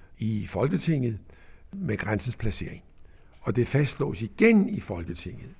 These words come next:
at grænsen ligger fast. Det er statsminister Knud Christensen selvfølgelig så også enig i, undtagen når han er hjemme i Jylland.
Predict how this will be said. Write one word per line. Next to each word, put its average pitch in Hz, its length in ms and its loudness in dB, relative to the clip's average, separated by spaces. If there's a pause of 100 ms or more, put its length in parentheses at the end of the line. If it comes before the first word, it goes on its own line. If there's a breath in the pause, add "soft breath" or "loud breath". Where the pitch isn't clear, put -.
(100)
at - 120 -10
grænsen 85 360 -10
ligger 82 180 -10
fast. - 420 -16 (480)
Det 160 240 4
er 123 100 -2
statsminister 110 640 -4
Knud 87 240 -8
Christensen 120 540 -4 (380 loud breath)
selvfølgelig 104 440 -2
så 107 100 -2
også 107 240 0
enig 123 340 2
i, 170 280 2 (440 loud breath)
undtagen 117 420 0
når 98 80 -2
han 92 120 -2
er 87 40 -2
hjemme 92 280 -2
i 82 40 -4
Jylland. 78 280 -8